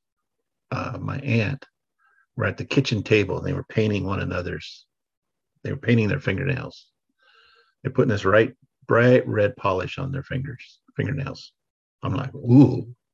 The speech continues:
You know, I was thinking, like, uh, war movies or,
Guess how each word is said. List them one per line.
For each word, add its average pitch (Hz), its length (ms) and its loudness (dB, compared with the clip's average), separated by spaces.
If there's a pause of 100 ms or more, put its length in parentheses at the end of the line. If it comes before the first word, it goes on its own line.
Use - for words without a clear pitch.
(540)
You 101 80 -2
know, 95 60 0
I 95 60 -2
was 90 120 -8
thinking, 92 280 -2
like, 85 280 -4
uh, 82 300 -4 (1500)
war 113 220 6
movies 87 520 -2
or, - 360 -6